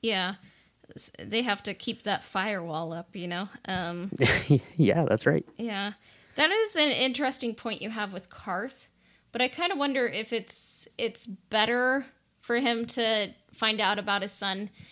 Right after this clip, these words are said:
Speaker 1: in the next movie. Um, 'cause, like, kinda looking towards the future, like, I think this is where Karth, like, uh,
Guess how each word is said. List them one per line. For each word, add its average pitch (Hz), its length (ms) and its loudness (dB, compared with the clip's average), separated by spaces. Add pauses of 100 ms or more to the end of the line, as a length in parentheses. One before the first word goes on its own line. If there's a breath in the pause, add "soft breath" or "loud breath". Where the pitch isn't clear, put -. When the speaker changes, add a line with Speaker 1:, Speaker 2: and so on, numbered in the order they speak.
(120 soft breath)
Speaker 1:
in 214 180 -8
the 208 100 -4
next 202 440 -4
movie. 262 680 -2 (580 soft breath)
Um, 202 720 -4 (500)
'cause, 262 180 -4
like, 233 220 -2
kinda 262 240 -2
looking 233 400 -2
towards 208 420 -6
the 196 100 -8
future, 214 520 -4
like, - 340 -6 (460 soft breath)
I 226 80 4
think 240 220 0
this 277 160 0
is 254 160 -2
where 226 240 2
Karth, 214 560 -2
like, 202 440 -4
uh, 190 460 -2